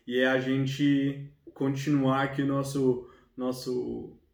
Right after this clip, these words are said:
exercício imaginário, né? É, dessa conversa. Então, se a gente tá numa conversa com Deus, já perguntamos pra ele, já fez silêncio, a gente pensou, conseguiu entender, minimamente aqui pensar o que possa ter acontecido,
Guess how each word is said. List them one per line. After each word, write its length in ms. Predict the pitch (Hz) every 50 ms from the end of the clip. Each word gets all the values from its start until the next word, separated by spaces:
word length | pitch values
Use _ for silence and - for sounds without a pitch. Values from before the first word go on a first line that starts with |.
| _ _ _ _
exercício 680 | 127 123 135 143 131 139 139 - 170 180 165 - - 147
imaginário, 840 | 143 143 139 139 127 131 131 127 127 131 151 175 175 151 131 127
né? 260 | 139 165 190 196 - - - - - - _ _
É, 300 | - 131 127 127 123 123
dessa 300 | 127 139 139 135 139 143
conversa. 580 | 135 - 165 165 147 120 123 123 117 110 - 123
Então, 380 | 113 - 131 131 139 143 147 135
se 160 | - - 151
a 80 | 131
gente 240 | 123 123 127 127 -
tá 100 | - 127
numa 240 | 123 127 127 123 -
conversa 440 | 139 131 123 120 123 123 123 - -
com 180 | - 139 131
Deus, 280 | 127 127 139 151 147 131
já 80 | 131 123
perguntamos 600 | - 127 127 120 127 123 - - 123 117 - -
pra 160 | 131 123 120
ele, 340 | 127 139 151 151 135 120 113
já 140 | 120 123
fez 220 | 120 - 127 123 -
silêncio, 540 | - 135 127 127 139 151 156 143 127 135 131
a 40 |
gente 140 | 131 131 -
pensou, 680 | - - 131 127 127 - - 151 160 165 165 165 - - - - - - _
conseguiu 380 | 131 127 135 135 127 131 135
entender, 960 | 139 135 135 139 131 131 127 131 139 151 165 170 170 170 160 160 - - - - _ -
minimamente 600 | 135 135 139 135 135 131 135 135 135 131 131 -
aqui 100 | - -
pensar 360 | - 143 139 127 131 135 131
o 80 | 127 -
que 60 | -
possa 260 | 135 131 127 - 131
ter 60 | 127
acontecido, 680 | 143 135 127 131 - - 170 175 185 185 165 185 185